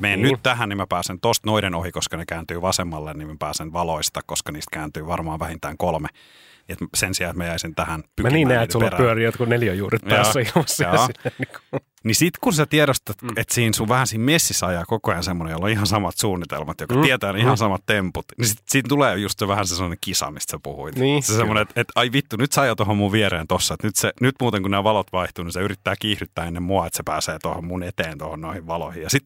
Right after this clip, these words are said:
Speaker 1: mua rupeaa niinku ärsyttää
Speaker 2: Niin,
Speaker 1: kyllä semmoinen.
Speaker 2: niin.
Speaker 1: Niin kyllä siinä tulee vähän sellainen, kyllä mäkin välillä syyllistyn semmoiseen,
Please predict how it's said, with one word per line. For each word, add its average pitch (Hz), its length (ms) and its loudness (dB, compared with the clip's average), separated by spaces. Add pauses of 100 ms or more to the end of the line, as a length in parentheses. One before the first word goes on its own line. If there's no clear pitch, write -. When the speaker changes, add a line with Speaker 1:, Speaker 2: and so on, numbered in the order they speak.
(120)
Speaker 1:
mua 82 160 -2
rupeaa 71 400 -4
niinku 76 220 -10
ärsyttää - 380 -4
Speaker 2:
Niin, 101 100 -4
Speaker 1:
kyllä 98 120 -6
semmoinen. 87 260 -4
Speaker 2:
niin. 92 60 -6
Speaker 1:
Niin 92 100 -6
kyllä 117 100 2
siinä 135 180 2
tulee 147 240 4
vähän 110 180 0
sellainen, 92 400 0 (440)
kyllä 113 160 2
mäkin 107 300 2 (640)
välillä 95 380 0 (100)
syyllistyn 80 560 -4
semmoiseen, 76 520 -6